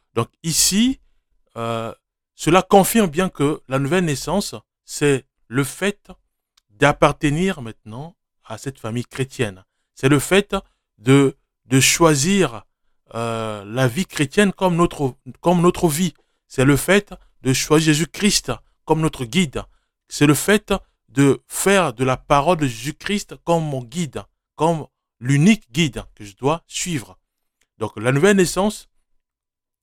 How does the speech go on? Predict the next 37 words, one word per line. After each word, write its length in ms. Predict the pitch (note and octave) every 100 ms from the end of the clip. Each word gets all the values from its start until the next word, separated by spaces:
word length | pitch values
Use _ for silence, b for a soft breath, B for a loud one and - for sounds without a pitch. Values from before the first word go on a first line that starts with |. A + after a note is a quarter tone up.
| _
je 160 | G#2+ A#2
suis 240 | C3+ A#3
né 220 | G#3+ F#3 C3
de 100 | A#2+
nouveau, 380 | A#2 G#2 F#3 _ _ _ _ _ _
spirituellement. 800 | - - D3 B2 C3 A2 B2 F3+ _ _ _
Donc 140 | G2+ -
j'appartiens 540 | G#2 F3 F3 E3 F#3
maintenant 120 | D#3 C#3
à 20 |
la 60 |
famille 220 | B2 A#2+ A2+
chrétienne. 460 | - - D#3+ G#3 - _ _ _ _
Je 140 | A#2
suis, 440 | F3 - G#3+ G#3+ - _ _ _ B2
euh, 720 | B2+ B2 A#2 A2+ G#2+ G#2 F#2+ _ _ -
j'accepte 600 | G#2 F3 - G3+ - A2
Jésus-Christ. 640 | G#2+ G#2+ - E3 F3+ - - _
Et 120 | - D3+
à 60 |
ce 140 | C#3 C#3+
moment-là, 440 | C3+ C#3+ F#3 A3
maintenant, 520 | B2+ A#2 - C#3+ A#3+ - _ _ -
euh, 400 | A#2 A#2+ A#2 A2+ -
Jésus-Christ 560 | B2 D#3+ - A#3+ -
me 100 | D3+ C3
dit 140 | D3
à 60 | C3
moi 320 | A#2+ B2+ F#3+ _ _ _
que 80 | -
maintenant 180 | A#2+ D#3+
je 60 | -
suis 100 | C#3
devenu 200 | C3+ D#3
une 60 |
nouvelle 220 | C3+ B2+
créature. 540 | - A2 G#2 - F#3